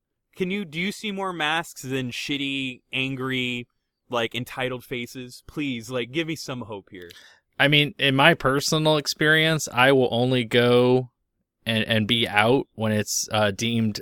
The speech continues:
Speaker 2: only for essential employees.
Speaker 1: Oh, yeah, I'm
Speaker 2: A,
Speaker 1: done.
Speaker 2: a lot of our establishments, a lot of our grocery stores will have hours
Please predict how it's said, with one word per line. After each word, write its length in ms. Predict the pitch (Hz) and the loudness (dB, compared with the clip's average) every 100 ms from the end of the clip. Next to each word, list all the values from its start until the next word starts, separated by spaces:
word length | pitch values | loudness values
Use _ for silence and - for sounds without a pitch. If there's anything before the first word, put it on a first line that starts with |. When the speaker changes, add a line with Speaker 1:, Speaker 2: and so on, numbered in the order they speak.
| - | -4
Speaker 2:
only 240 | 113 113 | -2 -2
for 220 | 104 117 | 0 0
essential 640 | 104 - 107 107 127 127 - _ _ _ _ _ | 0 0 -2 2 2 2 -2 _ _ _ _ _
employees. 500 | 143 139 139 143 147 | -2 2 6 6 6
Speaker 1:
Oh, 40 | - | 4
yeah, 40 | |
I'm 60 | 123 | 4
Speaker 2:
A, 40 | |
Speaker 1:
done. 140 | 123 - 76 | 4 0 2
Speaker 2:
a 80 | 143 | 6
lot 180 | 151 160 | 8 8
of 80 | |
our 120 | 151 139 | 8 6
establishments, 640 | - 135 135 - 131 123 | 6 4 4 0 -4 2
a 40 | |
lot 140 | 123 123 | 4 6
of 60 | 123 | 4
our 80 | |
grocery 340 | 110 113 117 120 | 2 0 -2 -4
stores 400 | - 113 110 113 | -2 0 0 -2
will 220 | 110 110 | -2 0
have 240 | 113 107 | 2 0
hours 480 | 104 113 113 107 - | 0 0 2 0 -4